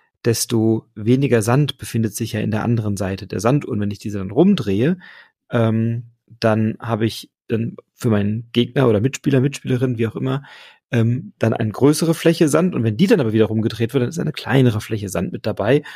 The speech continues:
Und damit kann man natürlich auch so ein kleines bisschen taktieren, dass ich denke, "Oh, die Person, die als, äh, nächstes da sitzt, die hat vielleicht schon einen Minuspunkt. Ich muss schnell antworten, damit die möglichst wenig Sand hat. Oder die übernächste hat schon Minuspunkte oder wir haben gleich viele Punkte oder so. Also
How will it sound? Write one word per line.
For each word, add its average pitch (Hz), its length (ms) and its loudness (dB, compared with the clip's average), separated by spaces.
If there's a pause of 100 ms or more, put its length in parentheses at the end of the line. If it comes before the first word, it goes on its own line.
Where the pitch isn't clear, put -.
(240)
Und 107 100 -6
damit 120 240 0
kann - 120 -10
man 131 80 -2
natürlich 131 220 -6
auch - 40 -14
so 135 100 -6
ein 117 40 -6
kleines 165 360 -2
bisschen 131 320 -6
taktieren, 180 640 0 (340)
dass 120 100 -4
ich 117 60 -6
denke, 127 260 0
"Oh, 180 200 2
die 131 120 -2
Person, 131 380 0
die 120 120 -2
als, - 260 -2 (380)
äh, 113 180 0
nächstes 147 420 0
da 123 220 2
sitzt, 127 240 -2
die 117 80 -4
hat - 160 -6
vielleicht 120 300 -4
schon 123 120 0
einen 123 60 2
Minuspunkt. 143 500 0
Ich - 120 -12
muss 127 180 -2
schnell 123 280 -2
antworten, 117 520 -4
damit 107 240 -6
die 104 80 -4
möglichst 110 400 -6
wenig 101 260 -2
Sand 151 260 0
hat. 135 120 -2
Oder 113 160 -6
die 113 120 -10
übernächste 131 680 0
hat 117 140 -8
schon 120 260 -2 (400)
Minuspunkte 127 640 0
oder 110 200 4
wir 104 80 -4
haben 104 140 -2
gleich 110 280 -2
viele 123 180 0
Punkte 123 360 -2
oder 113 160 -2
so. 117 160 -6
Also 120 360 2